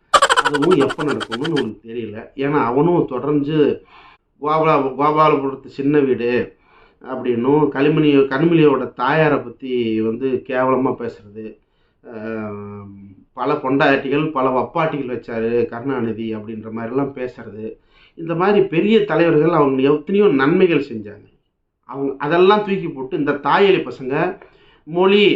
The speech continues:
இவங்க தெலுங்கு அப்படின்னுலாம் கொண்டு போறது. ஏன்னா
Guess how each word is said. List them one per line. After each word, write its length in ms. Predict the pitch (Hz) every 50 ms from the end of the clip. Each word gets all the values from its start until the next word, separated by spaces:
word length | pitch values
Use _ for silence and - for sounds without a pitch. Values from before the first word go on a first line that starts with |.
| - - -
இவங்க 200 | 143 156 156 151
தெலுங்கு 440 | - - 160 165 175 165 147 147 143 139 131 143 143 - _ _ _ _ _ _ _ _ _ _ -
அப்படின்னுலாம் 640 | 135 139 143 147 165 170 165 160 160 185 190 190 190
கொண்டு 220 | 156 165 156 170
போறது. 300 | 139 139 139 123 120 135 175
ஏன்னா 200 | 190 196 180